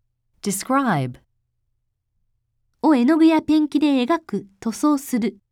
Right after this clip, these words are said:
Speaker 1: Paint。
Speaker 2: を言葉で詳細に描写する。
Speaker 1: Delineate.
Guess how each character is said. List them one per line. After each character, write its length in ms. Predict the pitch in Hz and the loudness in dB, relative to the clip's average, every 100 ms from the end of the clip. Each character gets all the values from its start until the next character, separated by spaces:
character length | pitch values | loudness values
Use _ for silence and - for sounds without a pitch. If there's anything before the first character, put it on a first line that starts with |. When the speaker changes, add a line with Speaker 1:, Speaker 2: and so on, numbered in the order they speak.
| _ _ _ _ _ _ _ _ _ _ _ _ _ _ | _ _ _ _ _ _ _ _ _ _ _ _ _ _
Speaker 1:
Paint。 480 | 240 302 170 - - _ _ _ _ _ _ _ _ _ _ _ _ _ _ _ _ | -4 -2 -2 -6 -12 _ _ _ _ _ _ _ _ _ _ _ _ _ _ _ _
Speaker 2:
を 100 | 277 | -4
言 280 | 277 269 359 | -2 0 2
葉 100 | 381 | 2
で 80 | 277 | 0
詳 280 | - 294 311 | 0 0 0
細 240 | 330 311 | 0 0
に 180 | 294 247 | 0 0
描 200 | 262 285 | 0 0
写 160 | 269 | -2
す 180 | 262 247 | -6 -4
る。 180 | 220 - _ _ _ _ _ _ _ _ _ _ _ _ _ _ _ _ | -6 -8 _ _ _ _ _ _ _ _ _ _ _ _ _ _ _ _
Speaker 1:
Delineate. 840 | 196 233 269 302 220 135 123 - | 0 2 2 2 0 -2 -4 -10